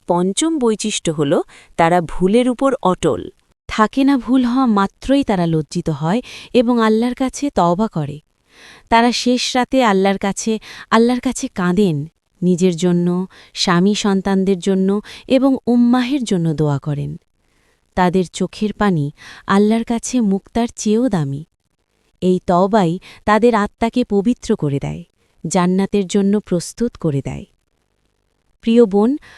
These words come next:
আপনারা হয়তো ভাবছেন, "আমি তো নিখুঁত নই, আমার দ্বারা কি জান্নাতি হওয়া সম্ভব?" বিশ্বাস করুন, আল্লাহ আপনার নিখুঁত হওয়া দেখেন না।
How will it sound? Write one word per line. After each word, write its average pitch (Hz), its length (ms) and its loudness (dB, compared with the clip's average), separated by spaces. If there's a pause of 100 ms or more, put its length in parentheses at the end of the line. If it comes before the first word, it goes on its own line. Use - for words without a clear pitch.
(160)
আপনারা 269 420 2
হয়তো 277 300 -2
ভাবছেন, 277 520 -4 (340)
"আমি 240 260 4
তো 349 140 0
নিখুঁত 233 480 2
নই, 156 340 0 (300)
আমার 247 320 6
দ্বারা 285 240 0
কি 277 160 -2
জান্নাতি 233 500 0
হওয়া 262 260 -2
সম্ভব?" 226 560 -2 (800)
বিশ্বাস 185 400 -4
করুন, 226 340 0 (400)
আল্লাহ 240 360 4
আপনার 294 320 -2
নিখুঁত 208 460 0
হওয়া 254 240 0
দেখেন 220 380 0
না। 135 220 -2